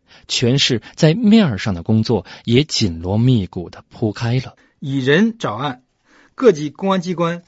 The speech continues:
Speaker 2: 在全市范围内摸排嫌疑人，对旅店、饭店、出租房屋场所进行了清查，发动监所在押人犯揭发检举提供线索。以车找人，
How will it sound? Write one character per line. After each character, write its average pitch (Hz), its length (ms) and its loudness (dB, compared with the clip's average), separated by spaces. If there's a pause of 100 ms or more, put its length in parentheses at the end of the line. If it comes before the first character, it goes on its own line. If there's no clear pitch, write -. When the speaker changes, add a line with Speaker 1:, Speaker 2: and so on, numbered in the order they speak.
Speaker 2:
在 190 180 -2
全 170 340 -2
市 226 160 -2
范 202 200 -2
围 143 120 -2
内 139 260 -4 (360)
摸 233 200 4
排 147 260 -4
嫌 151 280 -2
疑 - 20 2
人， 143 320 -2 (300)
对 147 300 2 (200)
旅 127 220 -6
店、 180 400 -2
饭 185 280 -4
店、 135 280 -4 (260)
出 214 180 -4
租 214 140 -2
房 160 240 -4
屋 196 180 -2 (140)
场 165 240 -6
所 120 300 -8 (180)
进 226 180 2
行 170 120 0
了 147 120 -4
清 214 260 -2
查， 123 300 -8 (340)
发 208 200 0
动 196 180 0
监 226 260 2
所 113 340 -8
在 220 220 0
押 190 200 2
人 170 180 0
犯 180 280 -4 (140)
揭 233 220 2
发 196 260 -4
检 175 240 -2
举 117 240 -10
提 - 160 -4
供 175 140 -2
线 160 200 -4
索。 117 240 -16 (840)
以 131 240 -4
车 240 300 0
找 143 160 -4
人， 110 320 -10